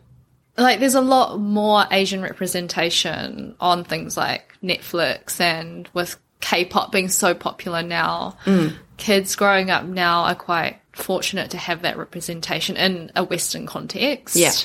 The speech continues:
Speaker 1: And that's something that myself, like, my friends and I didn't have growing up. And
Speaker 2: Mm.
Speaker 1: our struggle was exactly, like, not having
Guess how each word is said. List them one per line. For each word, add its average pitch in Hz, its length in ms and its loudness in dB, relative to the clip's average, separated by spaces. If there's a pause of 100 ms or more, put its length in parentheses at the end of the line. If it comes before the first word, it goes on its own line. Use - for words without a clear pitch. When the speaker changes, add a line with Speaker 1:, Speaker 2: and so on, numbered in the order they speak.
(100)
Speaker 1:
And 196 160 0
that's - 160 0
something 190 360 -2
that 151 320 -2
myself, 190 720 2
like, 170 180 0
my 175 240 0
friends 180 420 -2
and 175 100 -6
I 160 200 -4
didn't 165 220 -8
have 160 300 -8
growing 156 320 -4
up. 53 300 -6
And 160 320 2
Speaker 2:
Mm. - 20 2
Speaker 1:
our 196 240 2
struggle 170 840 -2
was 180 520 2 (720)
exactly, 175 640 -2
like, 151 460 -4 (100)
not 190 360 -2 (400)
having 175 880 -2